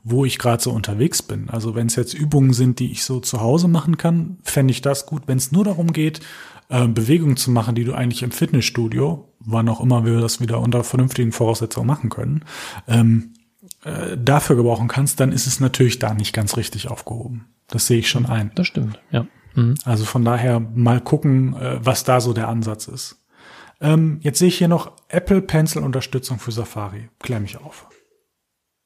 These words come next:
Speaker 2: Ja, äh, viel mehr weiß ich auch nicht.
Speaker 1: <laughs>
Speaker 2: Das wurde so angeteasert, dass das bei iPad O S kommen soll.
Speaker 1: Ja.
Speaker 2: Ich kann mir da auch nicht so richtig was drunter vorstellen. Ich hab mal überlegt, ob das so eine Art Mouse-Over sein könnte.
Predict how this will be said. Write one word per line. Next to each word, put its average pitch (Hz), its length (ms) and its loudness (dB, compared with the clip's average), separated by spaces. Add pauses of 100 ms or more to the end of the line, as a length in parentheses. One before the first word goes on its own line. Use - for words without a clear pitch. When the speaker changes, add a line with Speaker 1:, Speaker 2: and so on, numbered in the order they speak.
(480)
Speaker 2:
Ja, 147 360 2 (180)
äh, 127 40 2 (400)
viel 196 220 2
mehr 185 140 4
weiß 170 160 2
ich 139 120 0
auch 202 140 -2
nicht. 143 160 2 (200)
Speaker 1:
<laughs> 104 180 -8
Speaker 2:
Das 139 280 -4
wurde 180 160 2
so 147 140 2
angeteasert, 151 720 2
dass 131 100 -4
das 139 200 -4
bei 139 240 -4
iPad 156 240 -2
O 127 80 -2
S - 160 -8
kommen 160 300 2
soll. 151 260 4
Speaker 1:
Ja. 127 220 2 (560)
Speaker 2:
Ich - 140 -8
kann 180 160 0
mir 220 80 4
da - 80 2
auch - 80 0
nicht 208 100 6
so 165 60 0
richtig 170 260 0
was 107 120 -2
drunter 107 240 -2
vorstellen. 107 400 -2
Ich 113 100 -4
hab - 140 -2
mal 156 100 0
überlegt, 139 540 2
ob - 100 -10
das 143 160 -4
so 156 80 -2
eine 139 160 -2
Art 131 320 -2 (220)
Mouse-Over 160 1120 2
sein 151 400 0
könnte. 202 600 0